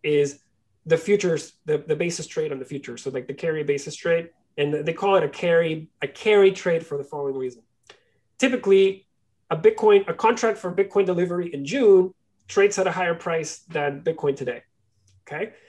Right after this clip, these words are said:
What you do as a trader, if, if, say, June Bitcoin is five percent over spot, well,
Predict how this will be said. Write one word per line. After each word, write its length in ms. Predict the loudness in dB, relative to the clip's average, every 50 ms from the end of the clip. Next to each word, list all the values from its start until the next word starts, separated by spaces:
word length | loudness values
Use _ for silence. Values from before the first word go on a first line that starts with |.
| _ _ _ _ _ _ _ _ _ _ _ _ _ _ -12
What 380 | -4 0 2 2 2 2 -2
you 180 | -2 0 0 0
do 440 | 0 0 0 2 4 4 6 6 4
as 120 | 4 2
a 60 | 2
trader, 540 | 2 4 4 4 6 6 4 2 0 0 2 4
if, 340 | 4 4 4 2 -14 _ _ _ _ _ -4
if, 100 | -4 -4
say, 560 | -4 -2 0 2 4 4 4 4 2 -4 _ _ _ _ _ _ _ _ _ -20 -18 -10
June 340 | -2 0 2 2 2 2
Bitcoin 500 | 2 0 0 0 -2 -4 -4 -4 -4 -6 -8
is 420 | -10 -8 -8 -8 -10 -10 -14 -18 _ _ _ _ _ _ _ _ _ _ _ _ _ _ _ _ _ _ _ _ _ _ _ _ -2
five 160 | -2 -2 0
percent 320 | -2 -4 -2 -2 -4 -2 0
over 300 | 0 0 0 -2 -6 -10 -14
spot, 340 | -14 -8 -6 -6 -6 -6 _ _ _ _ _ _ _ _ _ _ _ _ _ _ _ _ _ _ -2
well, 320 | 0 0 0 0 -4 -6